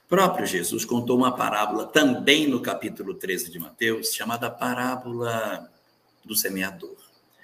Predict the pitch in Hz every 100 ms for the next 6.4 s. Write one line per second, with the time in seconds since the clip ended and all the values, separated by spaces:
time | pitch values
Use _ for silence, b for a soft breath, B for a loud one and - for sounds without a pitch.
0 | b b - 381 - 359 196 180 131 -
1 | 101 113 113 - 107 107 117 117 - -
2 | 104 95 104 104 98 95 101 110 101 90
3 | - 98 95 92 87 85 95 90 92 -
4 | 87 98 101 95 87 - - - _ _
5 | _ _ - - 87 90 104 95 90 85
6 | 87 85 - -